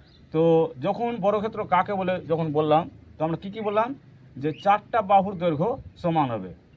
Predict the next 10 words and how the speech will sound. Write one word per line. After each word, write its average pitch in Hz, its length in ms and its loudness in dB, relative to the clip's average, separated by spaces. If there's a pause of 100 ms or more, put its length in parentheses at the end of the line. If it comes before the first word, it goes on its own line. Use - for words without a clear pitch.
(260)
ঠিক 208 100 -2
আছে? 247 220 0
অর্থাৎ, 190 440 2 (600)
আহ, 143 240 -2 (120)
এবি 180 480 -4 (1300)
সমান 170 440 2 (880)
বিসি 165 320 0
বাহু, 151 420 0 (1200)
এবি 151 240 -2
সমান 185 360 0